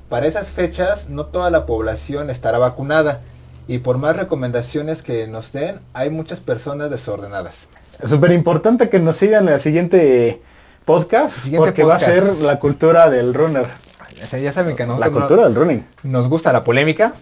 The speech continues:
Speaker 2: Exactamente.
Speaker 1: <laughs> Entonces, el siguiente podcast va a estar muy bueno también. Entonces, gracias, Tere.
Speaker 2: Eveli-, Evelini Cetroc. ¿Qué más quisiéramos muchos que ya haya carreras?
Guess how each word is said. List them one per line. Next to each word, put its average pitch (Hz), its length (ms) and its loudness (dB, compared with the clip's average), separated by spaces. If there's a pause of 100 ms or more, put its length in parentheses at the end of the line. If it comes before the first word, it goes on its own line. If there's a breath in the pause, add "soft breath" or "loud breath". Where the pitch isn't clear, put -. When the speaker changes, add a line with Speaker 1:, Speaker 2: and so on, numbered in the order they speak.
(180)
Speaker 2:
Exactamente. 120 720 4 (140)
Speaker 1:
<laughs> - 160 -18
Entonces, 120 880 -2 (500 soft breath)
el 95 140 -8
siguiente 127 300 -2
podcast 127 340 -2
va - 20 0
a 123 40 0
estar 120 500 -2
muy 190 280 -2
bueno 113 500 0 (120)
también. 92 640 -14
Entonces, 107 640 -10 (260 soft breath)
gracias, 147 360 -2
Tere. 156 400 2 (840 soft breath)
Speaker 2:
Eveli-, 202 460 4
Evelini 202 640 4
Cetroc. 170 500 2 (640 soft breath)
¿Qué 190 140 -2
más 220 180 4
quisiéramos 185 520 2
muchos 165 360 0
que 127 140 2
ya 127 100 2
haya 139 180 2
carreras? 139 580 -2